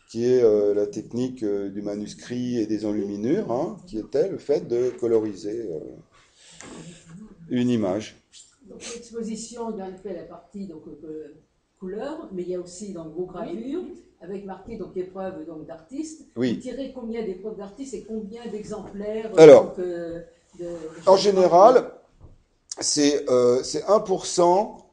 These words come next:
Speaker 1: euh, attendez, je, que je dise pas de bêtises, c'est dix pour cent ou un pour cent du, du tirage.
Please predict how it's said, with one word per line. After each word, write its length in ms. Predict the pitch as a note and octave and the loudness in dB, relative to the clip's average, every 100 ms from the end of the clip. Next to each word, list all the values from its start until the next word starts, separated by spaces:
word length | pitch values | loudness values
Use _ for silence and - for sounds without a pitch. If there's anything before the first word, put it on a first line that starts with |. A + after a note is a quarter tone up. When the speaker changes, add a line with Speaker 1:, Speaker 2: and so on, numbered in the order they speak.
| - | -6
Speaker 1:
euh, 240 | C3 A#2+ | 0 0
attendez, 280 | A#2 A#2+ G#2 | 0 -2 -4
je, 120 | - | -8
que 100 | - | -12
je 100 | A#2+ | -12
dise 140 | B2+ - | -12 -2
pas 160 | B2+ | -2
de 120 | B2 | -2
bêtises, 500 | G#2 B2 B2 A#2 - | -8 -12 -10 -12 -12
c'est 300 | - - - A2 | -14 -18 -20 -20
dix 160 | A#2+ | -18
pour 200 | A#2+ C3+ | -16 -14
cent 220 | - D3+ | -10 -8
ou 80 | C#3 | -6
un 60 | A#2+ | -8
pour 220 | - - | -12 -18
cent 220 | - B2 | -12 -10
du, 300 | A2 G#2 G2+ | -10 -14 -14
du 180 | G2 A2 | -10 -10
tirage. 560 | - A2 G2 F#2+ - | -8 -8 -8 -8 -14